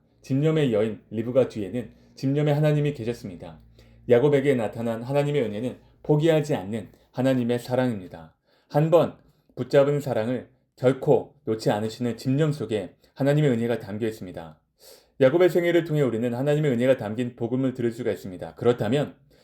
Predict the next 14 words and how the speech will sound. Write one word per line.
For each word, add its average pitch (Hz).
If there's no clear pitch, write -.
우리는 135
이렇게 127
질문해 131
보아야 104
합니다. 90
왜 143
하나님은 135
집념의 147
여인 117
리브가를 135
선택했고 135
왜 104
집념의 131
사람 98